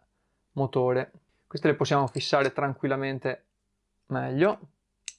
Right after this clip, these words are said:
Prendiamo ora il nostro computerino di bordo e dove <laughs> lo andiamo a mettere? Questo ci ho messo un po' a capirlo, eh, però insomma, se, se può esservi utile magari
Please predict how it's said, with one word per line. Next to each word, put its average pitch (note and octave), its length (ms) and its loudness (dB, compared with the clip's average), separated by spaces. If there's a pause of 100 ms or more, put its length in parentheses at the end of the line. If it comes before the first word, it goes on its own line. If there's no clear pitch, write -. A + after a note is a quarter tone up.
(840)
Prendiamo G3 600 2
ora F3 480 2
il C#3+ 240 4
nostro C#3 800 2 (120)
computerino F#3 560 2
di D3 120 4
bordo C#3+ 500 2
e F3 420 0
dove E3+ 560 2 (120)
<laughs> D3+ 40 0
lo D3+ 120 4
andiamo C#3+ 420 4
a C3 40 0
mettere? C#3+ 600 0 (340)
Questo E3+ 240 2
ci E3 80 -2
ho D3 40 4
messo C#3 180 2
un C#3 80 2
po' B2 160 0
a A#2+ 40 -2
capirlo, C3 540 -2
eh, C#3 60 0
però G3 360 0 (400)
insomma, D3+ 320 -4 (100)
se, - 200 -4
se F#3+ 160 -4
può G3+ 140 2
esservi F#3 480 0
utile D#3+ 340 0
magari C3+ 480 -4